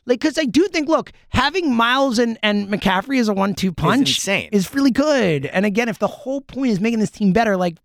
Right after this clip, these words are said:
Speaker 1: screw the draft cap, be Les Snead in that
Speaker 2: I,
Speaker 1: case and
Speaker 2: I
Speaker 1: say, you know,
Speaker 2: also
Speaker 1: screw
Speaker 2: think
Speaker 1: it, like, let's win.
Speaker 2: if I was Nick and I just sit Miles down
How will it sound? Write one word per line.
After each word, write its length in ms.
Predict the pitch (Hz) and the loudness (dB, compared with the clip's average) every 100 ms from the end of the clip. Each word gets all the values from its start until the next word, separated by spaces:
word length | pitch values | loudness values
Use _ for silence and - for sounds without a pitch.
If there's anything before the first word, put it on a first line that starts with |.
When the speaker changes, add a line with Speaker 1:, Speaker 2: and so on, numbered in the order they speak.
| _ | _
Speaker 1:
screw 380 | - - - 285 | -20 -20 0 2
the 80 | 277 | 2
draft 320 | 226 214 208 | 2 0 0
cap, 160 | 208 - - _ - 131 | -4 -6 -20 _ -10 0
be 160 | 254 | 2
Les 260 | 269 277 - | 4 0 0
Snead 300 | - 254 214 | -4 -4 -4
in 80 | 170 | -4
that 180 | 147 - | -6 -2
Speaker 2:
I, 60 | 147 | 0
Speaker 1:
case 100 | 143 | 2
and 80 | 175 | 2
Speaker 2:
I 40 | |
Speaker 1:
say, 60 | - | 4
you 60 | 170 | 4
know, 40 | |
Speaker 2:
also 100 | 180 | 0
Speaker 1:
screw 140 | - 208 | 0 0
Speaker 2:
think 180 | 311 254 | 2 0
Speaker 1:
it, 140 | 220 | 0
like, 180 | 214 196 | -2 -2
let's 240 | 214 214 | -4 -4
win. 400 | 190 208 165 104 - _ | 0 0 0 -8 -18 _
Speaker 2:
if 140 | 160 160 | -2 0
I 160 | 170 | 0
was 220 | 208 185 | -2 -6
Nick 300 | 151 139 110 | -4 -4 -4
and 80 | 117 | -4
I 120 | 120 | -4
just 160 | 135 143 | -4 -6
sit 140 | 143 | -8
Miles 340 | 113 113 110 120 | -4 -2 -2 -2
down 420 | 139 135 139 | -2 0 -2